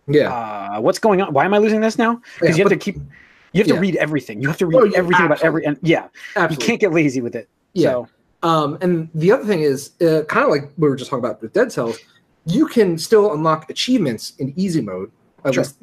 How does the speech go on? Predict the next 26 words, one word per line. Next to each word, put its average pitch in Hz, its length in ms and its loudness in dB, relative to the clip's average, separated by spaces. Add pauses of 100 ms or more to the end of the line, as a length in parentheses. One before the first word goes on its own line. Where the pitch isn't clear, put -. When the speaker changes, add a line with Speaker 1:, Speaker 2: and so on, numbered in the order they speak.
(140)
Speaker 1:
to - 80 -4
my 147 140 0
knowledge, 117 440 -8
except - 300 0
the 156 80 0
ones 139 160 0
that 135 60 4
are, 127 60 2
like, 117 200 -2
s-, - 100 -18 (240)
difficulty 143 400 0
specific. - 500 -4 (520)
And 156 100 0
that's 165 140 -2
how 185 80 2
you 165 180 2
unlock 143 400 -2
the 139 80 0
new 123 580 2
mechs, 139 600 -4
like, 110 180 -4 (460)
configurations, 147 640 2
stuff - 160 -4
like 107 120 -6
that. 101 140 -8
Speaker 2:
Yeah. 143 220 -2